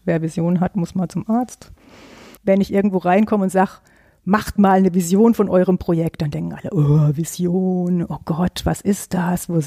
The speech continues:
was soll ich mir da ausdenken?“ Wenn ich aber, wenn ich die Frage stelle,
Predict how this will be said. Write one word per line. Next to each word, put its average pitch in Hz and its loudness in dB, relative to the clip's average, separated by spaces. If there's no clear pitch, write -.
was 170 -4
soll 190 0
ich 185 -2
mir 175 4
da 170 0
ausdenken?“ 185 0
Wenn 180 0
ich 180 -2
aber, 175 2
wenn 175 0
ich - -2
die 180 -4
Frage 196 0
stelle, 185 2